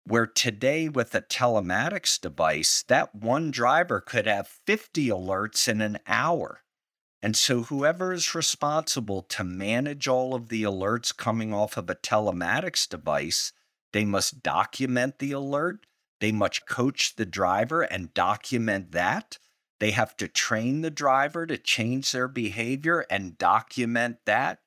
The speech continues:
And with the Pulsar alert, when it does happen, it's known to be significant.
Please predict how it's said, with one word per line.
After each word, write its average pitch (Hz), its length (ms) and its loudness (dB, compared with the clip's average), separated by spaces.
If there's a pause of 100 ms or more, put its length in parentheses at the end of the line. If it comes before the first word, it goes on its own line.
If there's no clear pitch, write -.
(520)
And 123 220 0
with 131 140 -2
the 117 100 -6
Pulsar 139 720 2
alert, 101 480 -2
when 104 280 0
it 92 200 -6
does 139 340 4
happen, 90 720 -4 (720)
it's 113 260 0
known 120 420 2
to 156 160 -4
be 131 400 -4
significant. 151 1000 -2